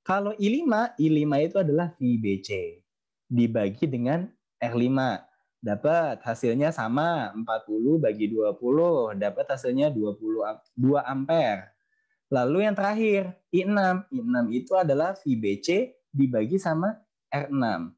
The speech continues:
Dapat hasilnya adalah empat puluh, kalian bagi dengan dua puluh, dapat hasilnya dua ampere. Oke, dapat deh semua arusnya ya. Kalau kalian ingin ini, ternyata kita udah menemukan semua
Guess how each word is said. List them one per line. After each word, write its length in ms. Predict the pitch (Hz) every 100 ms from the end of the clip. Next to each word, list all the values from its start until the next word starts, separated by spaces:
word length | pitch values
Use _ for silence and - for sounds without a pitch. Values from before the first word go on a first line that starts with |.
| _ _ _
Dapat 400 | 135 127 - 175
hasilnya 320 | 165 165 175
adalah 320 | 147 131 131 123
empat 240 | 120 117
puluh, 320 | 117 123 196
kalian 320 | 156 135 139
bagi 240 | 127 127 156
dengan 160 | 147
dua 240 | 147 139 131
puluh, 360 | 143 143 190 156
dapat 240 | 113 - -
hasilnya 280 | 120 127 131
dua 240 | 117 98 87
ampere. 400 | 85 - 73 - _ _ _ _ _ _
Oke, 800 | 165 202 202 208 180 175 180 -
dapat 480 | 131 190 180 185 165
deh 140 | 175 170
semua 400 | 175 170 165 160
arusnya 400 | 165 160 160 151
ya. 100 | 180
Kalau 240 | - 151 143
kalian 240 | 139 135
ingin 160 | 135 160
ini, 100 | 190
ternyata 320 | 160 131 135
kita 240 | 165 165 180
udah 140 | 147
menemukan 480 | 127 123 120 123 165
semua 400 | 160 139 127 113